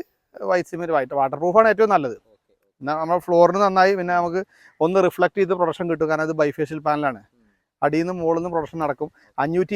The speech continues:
Speaker 1: എഴുപത്തഞ്ച് വാട്ട്സിന്റെ പാനലാണ്, അത് ടോപ്പ് കോൺ പാനലാണ്. ഏകദേശം നമുക്ക് മൂവായിരത്തി നാനൂറ്റമ്പത് വാട്ട് പാനലുണ്ട്.
Speaker 2: ഉം.
Speaker 1: ഇത് മൂന്ന് കിലോ വാട്ടിൽ കൂടുതൽ പാനൽ നമ്മൾ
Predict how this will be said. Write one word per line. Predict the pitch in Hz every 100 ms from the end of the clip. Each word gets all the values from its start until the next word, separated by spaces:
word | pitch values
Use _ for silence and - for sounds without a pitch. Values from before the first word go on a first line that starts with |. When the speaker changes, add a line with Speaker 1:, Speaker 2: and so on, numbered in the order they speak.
| 180
Speaker 1:
എഴുപത്തഞ്ച് | 175 175 190 196
വാട്ട്സിന്റെ | 175 156 175 180
പാനലാണ്, | 156 156 160 151 151
അത് | 151 165 - _ -
ടോപ്പ് | 160 -
കോൺ | 190
പാനലാണ്. | 180 175 147 123
ഏകദേശം | 139 156 156 190
നമുക്ക് | 185 202 185
മൂവായിരത്തി | 180 180 185 196
നാനൂറ്റമ്പത് | 175 170 180 196
വാട്ട് | 190 190
പാനലുണ്ട്. | 180 165 170 127
Speaker 2:
ഉം. | - _ _ _ _ _ _ _ _ -
Speaker 1:
ഇത് | 147 156
മൂന്ന് | 147 170 196
കിലോ | 190 190
വാട്ടിൽ | 185 196
കൂടുതൽ | 170 180 214 202
പാനൽ | 185 180
നമ്മൾ | 185